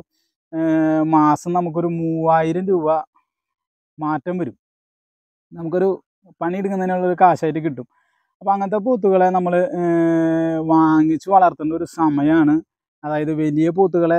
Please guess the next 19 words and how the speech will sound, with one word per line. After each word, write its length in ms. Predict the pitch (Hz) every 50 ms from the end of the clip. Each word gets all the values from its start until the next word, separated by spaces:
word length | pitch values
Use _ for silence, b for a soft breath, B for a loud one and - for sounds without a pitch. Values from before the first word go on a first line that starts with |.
| 175 - _
തെരഞ്ഞെടുത്ത് 640 | - 165 156 147 156 156 160 175 180 170 156 180
വളർത്തി, 540 | 180 180 175 165 156 151 139 - - 165 165 170 156 - - 165
ഏഹ്, 360 | 156 151 147 147 147 143 143
വലിയ 240 | 143 143 143 143 147 143
പെരുന്നാളിന് 480 | 139 143 139 143 143 139 139 143 151
വേണ്ടി, 240 | 165 170 160 156 170 170 - - 170
ഏഹ്, 340 | 156 - - 302 302 302 294 294 294 294 294 294 285 277 254 - - - 151
വളർത്തി 380 | 156 156 156 156 143 - 180
വലുതാക്കി 380 | 180 185 185 170 165 160 156 165
കൊടുക്കാൻ 300 | 165 180 170 151 151 147
പറ്റിയൊരു 300 | 156 160 160 156 156 165 165 160 - _ 160 139
സീസണാണ് 600 | - - 165 160 160 143 - 175 170 175 180 175
ഇനി 120 | 170 175
വരാൻ 260 | 180 170 156 151 151 156
പോണേ. 260 | 165 160 147 151 156 160 - _ _ _ _ _ _ _ _ _ _
അപ്പൊ 120 | 160 160 165
അങ്ങനെ 300 | 165 170 170 175 180 190 196 190
വളർത്താൻ 460 | 190 185 185 180 170 151 185 180 185 185
താല്പര്യമുള്ളവര് 920 | 196 196 190 185 180 160 - 180 180 190 202 202 196 190 180 175 175 180